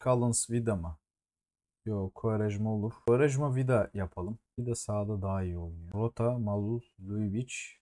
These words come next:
Galanopoulos mecbur. Trejo yerine Mantalos olmaz. Orbelin Pineda olabilir. Kanatta kim oynayacak? İlyas'ı oynatalım. Ama İlyas da çok kötü ya. Hiç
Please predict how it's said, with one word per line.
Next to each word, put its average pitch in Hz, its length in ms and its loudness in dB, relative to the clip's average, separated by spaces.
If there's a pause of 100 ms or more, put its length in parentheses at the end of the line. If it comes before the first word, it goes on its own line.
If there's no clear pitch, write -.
(200)
Galanopoulos 98 920 -2 (120)
mecbur. 90 400 -6
Trejo 113 380 2
yerine 107 640 0 (560)
Mantalos 98 600 -4
olmaz. 98 680 -4 (200)
Orbelin 95 500 0
Pineda 98 400 -2
olabilir. 90 720 -6 (1400)
Kanatta 98 440 -4
kim 95 220 -4
oynayacak? 90 480 -4 (120)
İlyas'ı 101 460 0
oynatalım. 131 540 0 (560)
Ama 120 160 -4
İlyas 95 400 -4
da 80 60 -8
çok - 240 -12
kötü - 300 -14
ya. 73 120 -14 (200)
Hiç - 360 -6